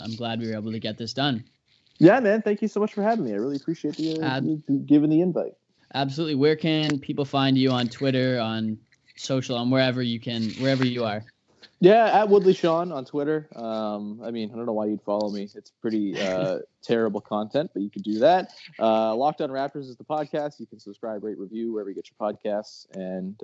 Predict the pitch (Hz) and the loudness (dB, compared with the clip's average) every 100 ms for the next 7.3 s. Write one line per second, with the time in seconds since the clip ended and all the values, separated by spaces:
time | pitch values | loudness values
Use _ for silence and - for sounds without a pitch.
0 | - 95 95 92 95 92 117 170 131 147 | -6 -2 0 2 2 2 2 2 2 2
1 | 190 151 180 233 269 339 - - - 120 | 0 0 0 0 0 0 -2 -14 -14 -14
2 | - - 143 - 143 - - - - - | -16 -2 0 0 -2 -4 -20 -20 -12 -6
3 | 143 202 196 185 175 170 156 139 151 147 | -2 0 2 2 2 2 4 4 4 0
4 | - 139 147 - 123 131 151 - 131 123 | -8 -6 -6 -6 -4 -4 -6 -8 -4 -4
5 | 123 - 143 - 135 131 - 139 160 147 | -4 -4 -4 -4 -8 -6 -2 0 2 2
6 | 139 - 143 143 139 139 101 117 147 - | 0 -4 -2 2 6 6 4 -2 -4 -12
7 | 135 139 147 | -12 -10 -12